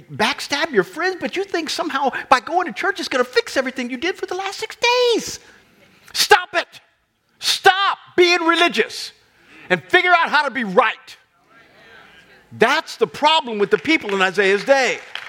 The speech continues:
They were going through the motions thinking that somehow the religion could replace their relationship.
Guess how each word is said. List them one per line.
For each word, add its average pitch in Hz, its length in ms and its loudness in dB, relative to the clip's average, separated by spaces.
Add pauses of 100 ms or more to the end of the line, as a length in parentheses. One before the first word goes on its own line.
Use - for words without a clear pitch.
(1000)
They 240 80 8
were 214 100 -6
going 339 320 2
through 320 180 -4
the 285 80 0
motions 254 560 2
thinking 320 360 0
that 233 100 2
somehow 254 440 2 (200)
the 262 80 4
religion 277 520 2
could 220 180 -2
replace 370 480 2
their 247 100 0
relationship. 233 760 -2